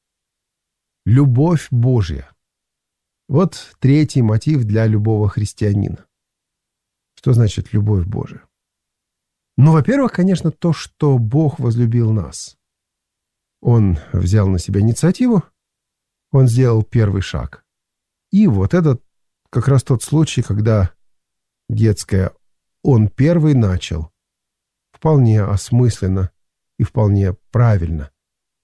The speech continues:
Да, действительно, в наших отношениях с Богом, а, мы можем совершенно честно сказать: «Он первый начал, он первый обратился к нам,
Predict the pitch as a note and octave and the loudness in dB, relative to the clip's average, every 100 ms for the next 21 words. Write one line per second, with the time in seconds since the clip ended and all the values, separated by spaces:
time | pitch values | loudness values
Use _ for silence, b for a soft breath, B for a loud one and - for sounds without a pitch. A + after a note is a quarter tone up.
0 | _ _ _ A#2 A2 D#3 F3 A2 - C3+ | _ _ _ 0 2 2 2 0 -2 -2
1 | D#3+ C#3+ B2 G2+ A#2+ A#2+ - G#2+ G#2+ A#2 | 0 2 0 0 0 0 -4 -4 -2 -2
2 | G#2 F#2 G2+ F#3+ G#3+ - _ _ _ _ | -2 -2 0 2 0 -2 _ _ _ _
3 | _ - - E2 E2 B2+ F3 C#3+ - G#2+ | _ -14 -6 -4 2 2 4 2 0 -4
4 | - B2+ A2+ C3 A2+ A2 - A#2+ A2+ G2 | 0 0 0 0 -2 -2 -2 0 0 -2
5 | - _ _ _ _ _ _ _ _ _ | -6 _ _ _ _ _ _ _ _ _
6 | B2+ - C#3 A#2 F#2 G2+ G#2+ D2 - - | 0 2 0 0 0 0 0 -2 -8 -14
7 | F2+ E2 F2+ F2 - C#3 G#2+ F#2 E2+ F#2+ | -14 -10 -8 -10 0 0 2 -2 -4 -4
8 | F#2 G2 E2+ - C#3+ E3 D3+ | -4 -6 -8 -4 0 2 0